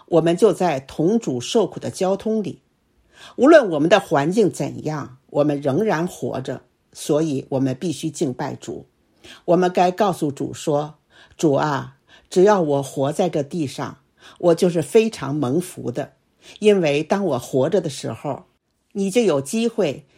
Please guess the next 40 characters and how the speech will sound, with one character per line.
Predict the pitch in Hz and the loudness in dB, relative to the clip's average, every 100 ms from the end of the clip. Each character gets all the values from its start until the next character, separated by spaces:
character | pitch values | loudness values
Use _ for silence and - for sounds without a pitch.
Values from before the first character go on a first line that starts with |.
| _ | _
将 | - 240 214 | 0 2 2
你 | 139 | -2
自 | - 208 | 0 0
己 | - 127 | 0 -6
加 | 127 - 208 214 | -2 0 0 0
增 | 220 220 | 0 2
的 | 190 - _ _ | 0 -4 _ _
做 | - 208 | 2 2
到 | 160 127 | 2 -2
我 | 131 131 | -4 -4
里 | 139 - | -6 -8
面， | 123 - _ _ _ - - - | -10 -12 _ _ _ -20 -20 4
用 | 254 185 | 6 6
你 | 139 | 2
的 | 139 | -2
元 | 147 139 151 | -2 -2 -4
素 | 185 - 170 - | -2 0 0 -2
来 | - 143 | -6 -6
构 | - 233 170 | 0 2 2
成 | 139 - 131 147 - | 0 -6 -6 -6 -6
我 | 131 | -6
的 | 123 | -6
全 | - 127 127 139 | -10 -10 -8 -8
人。” | 135 113 131 _ _ _ _ _ _ _ - - _ | -10 -12 -16 _ _ _ _ _ _ _ -20 -20 _
借 | - 269 | 2 4
着 | 220 | 2
受 | - 262 | 4 4
苦， | 180 - 131 123 151 - | 4 -2 -4 0 -2 -2
我 | - 147 | 0 2
们 | 139 | 2
就 | 139 185 | 0 0
有 | 123 | 0
机 | 120 - 190 | -4 -4 -2
会 | 185 190 147 127 | -2 0 -2 -4
更 | - 214 151 | -4 -4 -2
多 | 180 190 | -2 -2
的 | 135 | -4
得 | 139 131 | -6 -4
着 | 135 | -6
神。 | 131 - 98 123 | -8 -10 -12 -12